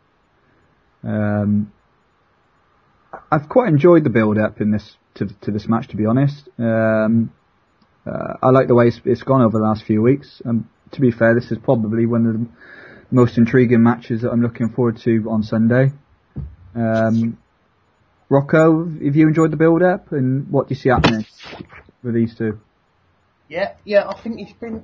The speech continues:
Speaker 2: I think it's been all right. I think, um, it was a bit confusing, wasn't it? The, um, when Randy Orton come back, and, well, it was at, wasn't it the Royal, it was at, um, uh, Fastlane. That was very,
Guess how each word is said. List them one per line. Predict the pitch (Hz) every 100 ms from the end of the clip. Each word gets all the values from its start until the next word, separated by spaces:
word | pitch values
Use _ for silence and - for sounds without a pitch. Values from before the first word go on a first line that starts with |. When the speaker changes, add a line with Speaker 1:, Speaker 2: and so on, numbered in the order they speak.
| -
Speaker 2:
I |
think | 185 226 185
it's |
been | 185 196
all | 196
right. | 202 170 -
I | -
think, | 285 302 -
um, | 220 196 190
it | 208
was | 214 220
a |
bit | 311 -
confusing, | - 269 277 262 160 165
wasn't | 190 135
it? | 147
The, | 175 175
um, | 165 165 165 - - - _ _ _ _
when | - 220 226
Randy | 226 214 202
Orton | 196 185 170 160
come | 180 170
back, | - - - - - - - - - - _ -
and, | 156 151 156 - - - _ - - - - _ 180
well, | 170
it |
was | -
at, | - - - - _ - _
wasn't | 185 165 135
it | -
the |
Royal, | 120 131 135
it | 131 -
was | 165
at, | 151 165
um, | 147 147 135 - _ _ - - _ _ - - - -
uh, | 151 147 143 - -
Fastlane. | 175 160 - 143 - - - - _ _ -
That | -
was | 214
very, | - 269